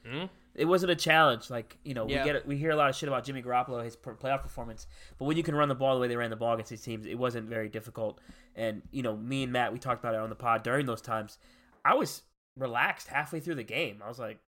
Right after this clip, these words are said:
Speaker 2: "All right, well,
Speaker 1: Yeah.
Speaker 2: we're going to the next level or the next round, and we're going to the Super Bowl." Um, my stress level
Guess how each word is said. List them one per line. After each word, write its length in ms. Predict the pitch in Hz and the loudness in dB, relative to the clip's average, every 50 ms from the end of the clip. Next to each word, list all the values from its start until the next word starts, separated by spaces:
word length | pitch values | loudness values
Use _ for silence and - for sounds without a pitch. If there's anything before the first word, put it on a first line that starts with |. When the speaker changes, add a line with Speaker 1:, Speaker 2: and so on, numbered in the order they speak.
| _ - - | _ -10 -4
Speaker 2:
"All 60 | 127 151 | -2 -2
right, 320 | 160 123 113 123 143 - - | 0 0 -2 -2 -4 -4 -4
well, 160 | 110 107 117 | -4 -2 -2
Speaker 1:
Yeah. 100 | 117 113 - - | -2 -2 -4 -6
Speaker 2:
we're 120 | 135 151 | -8 -4
going 280 | 160 170 165 160 156 147 | -2 -2 -2 -2 -2 -4
to 80 | 135 143 | -6 -8
the 40 | 135 | -6
next 220 | 135 123 113 - - | -6 -6 -8 -8 -8
level 380 | 110 117 139 151 160 165 165 _ _ _ - | -6 -6 -4 -6 -8 -8 -12 _ _ _ -6
or 120 | 127 123 120 | -4 -4 -2
the 60 | 123 | -2
next 200 | 131 127 - - | -2 -4 -4 -4
round, 260 | 120 113 117 131 139 | -4 -2 0 0 0
and 60 | 135 127 | 0 -2
we're 60 | 139 143 | -4 -2
going 120 | 156 143 | -2 -2
to 60 | 123 | -4
the 60 | 113 | -6
Super 180 | - - 123 117 | -10 -12 -12 -8
Bowl." 260 | 120 131 139 151 - _ _ _ _ _ _ _ _ _ - | -8 -6 -8 -8 -10 _ _ _ _ _ _ _ _ _ -2
Um, 440 | 120 120 120 120 113 113 113 - - _ _ _ _ _ _ _ _ _ _ _ _ - | 0 2 2 2 0 -2 -6 -12 -18 _ _ _ _ _ _ _ _ _ _ _ _ -4
my 440 | 143 147 151 147 143 143 131 127 - _ _ | 2 4 6 6 6 6 4 2 -2 _ _
stress 500 | - - - - - 170 165 165 - - | -12 -12 -6 0 2 2 2 2 0 0
level 480 | 147 143 135 131 123 120 117 113 - | 2 2 4 2 0 -4 -4 -6 -10